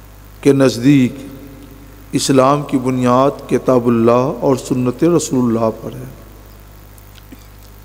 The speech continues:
احادیث بخاری پر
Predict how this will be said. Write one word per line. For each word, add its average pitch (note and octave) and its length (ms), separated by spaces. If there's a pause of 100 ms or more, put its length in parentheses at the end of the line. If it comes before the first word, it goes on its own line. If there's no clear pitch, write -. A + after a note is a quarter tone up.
(1040)
احادیث D3 500
بخاری D3 540
پر D3+ 240